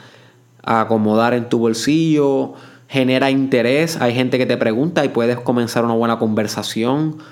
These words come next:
conversaciones intelectuales acerca de estas notas. Puedes,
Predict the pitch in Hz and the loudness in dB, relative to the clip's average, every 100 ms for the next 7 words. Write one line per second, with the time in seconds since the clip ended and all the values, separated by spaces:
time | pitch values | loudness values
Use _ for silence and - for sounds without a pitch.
0 | - 120 117 113 107 117 117 117 120 110 | -4 -2 0 -2 -2 -2 -2 -2 0 -2
1 | 107 113 117 127 131 113 107 117 107 110 | -2 -2 2 2 0 -2 -2 -4 -2 -2
2 | 107 107 107 123 135 - 123 120 | -2 -2 -2 0 -2 -2 0 0